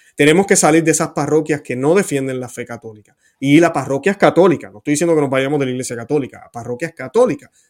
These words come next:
donde sí se defienda la tradición, donde sí se defienda lo que la iglesia siempre enseñó. Y el cardenal Burke, una de las defensas que él hizo, que le ha costado muchísimo, es la dubia. Cuando salió Amoris Laetitia, uno de los peores documentos escritos en la historia de la iglesia católica,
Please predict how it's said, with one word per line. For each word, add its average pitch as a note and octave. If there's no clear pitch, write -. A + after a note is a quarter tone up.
donde B2
sí G#3
se C3+
defienda D#3
la C3
tradición, A2+
donde B2+
sí G3
se G#3+
defienda F#3
lo C3
que B2
la B2
iglesia C#3
siempre D3+
enseñó. G#2+
Y D3
el D#3
cardenal F#3+
Burke, B3+
una G#3
de A3+
las G3+
defensas F#3
que F#3+
él F#3
hizo, F3+
que B2+
le C3
ha C3+
costado F3
muchísimo, C#3
es D3+
la G3
dubia. G3+
Cuando D#3
salió D#3+
Amoris A#3+
Laetitia, F3+
uno G3
de G#3
los F3+
peores F3
documentos E3
escritos D#3
en C3
la B2+
historia D3+
de C#3+
la C3
iglesia C3
católica, B2+